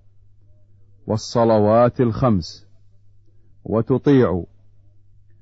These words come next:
وأسر كلمة خفية،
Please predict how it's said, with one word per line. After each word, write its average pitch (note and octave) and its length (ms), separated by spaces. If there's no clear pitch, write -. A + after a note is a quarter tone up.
وأسر C3+ 580
كلمة A2+ 640
خفية، F#2 640